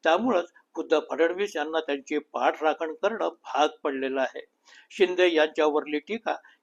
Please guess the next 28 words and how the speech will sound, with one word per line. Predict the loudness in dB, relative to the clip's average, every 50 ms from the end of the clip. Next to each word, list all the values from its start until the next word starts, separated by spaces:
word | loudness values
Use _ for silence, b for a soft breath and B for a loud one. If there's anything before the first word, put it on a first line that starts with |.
| _ -10
ही | -4
जणू | -2 -2 0 0 0 0
आपल्याच | 0 -2 -2 0 4 6 6 6 6 4 0
पक्ष | -4 -4 -4 -6 -8
ने-, | -8 -6 -6 -6 -6 -6
नेतृत्वावर | -8 -6 -4 -4 -4 -4 -8 -8 -2 0 0 2 2 2 0 -2
झालेली | -2 -4 -6 -4 -4 -6 -6 -6 -10
टीका | -12 -12 -14 -6 -4 -2 -2
आहे. | -2 -2 -4 -6 -8 -10 b b b b b _
या | -8 -8
पद्धतीनं | -6 -6 -8 -4 -2 -2 -2 -2 -4 -2 -2 -2
भाजपानं | -2 -2 -6 -4 -2 -4 -2 0 -2 -2 -2 -4 -6 -6 B B B B _
ही | -8 -6 -4 -2 -2
लढाई | 0 0 0 -2 -2
आता | -2 -4 -6 -2 0 0 0
आपल्या | 0 0 -4 -10 -12 _ _ _ 2 2 2 2
स्वतःच्या | 2 -2 -10 -12 -6 -2 0 0 0 0 -2 -4 -4 -4 B B B B B B -6
अंगावर | -6 -4 0 2 2 4 4 2 0
घेतलेली | -4 -10 -10 _ -8 -8 -8 -10
आहे. | -14 -16 -18 -20 _ _ _ _ _ _ B B B B B B _ 2
याचाच | 2 2 4 2 2 0 0
अर्थ | -2 -4 -4 -2 -2 -4
असा | -4 -2 -4 -4 -2 -2 -2 -2
की | -6 -8 -8 -8 -8
शिंदे | -6 -6 -6 -6 -2 -2 -2
आणि | 0 0 2 2 2 0
भाजपा | 0 -2 -8 -4 -4 -4 -2 0 0 0 0
यांच्या | 0 0 -4 -4 -4 _ -4 -2 -2